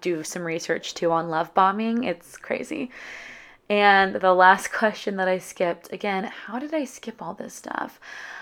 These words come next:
What's the best piece of advice you can give someone who wants to be an influencer? Don't care what other people think about what you're posting. I've given this advice before, but it's so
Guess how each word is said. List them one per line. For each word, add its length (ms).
What's 340
the 100
best 280
piece 220
of 80
advice 500
you 120
can 260
give 380
someone 480
who 140
wants 300
to 100
be 180
an 100
influencer? 880
Don't 400
care 680
what 160
other 300
people 340
think 400
about 260
what 200
you're 100
posting. 680
I've 240
given 240
this 160
advice 400
before, 680
but 120
it's 220
so 720